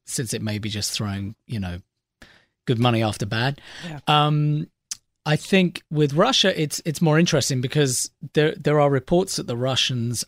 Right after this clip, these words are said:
Speaker 1: are attempting to renegotiate some, uh, some clauses around collateral with existing,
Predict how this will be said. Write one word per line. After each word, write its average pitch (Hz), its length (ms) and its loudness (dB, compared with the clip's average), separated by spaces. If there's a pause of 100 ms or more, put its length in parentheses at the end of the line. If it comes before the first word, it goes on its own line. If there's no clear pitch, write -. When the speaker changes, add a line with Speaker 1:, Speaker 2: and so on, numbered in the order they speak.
(100)
Speaker 1:
are 113 420 -2 (380)
attempting 131 640 -2
to 120 300 -2 (120)
renegotiate 127 960 2
some, 107 520 -2
uh, 107 340 -4 (720)
some 120 360 2
clauses 120 440 2
around 113 260 -2
collateral 120 560 0
with 107 160 -2
existing, 113 720 0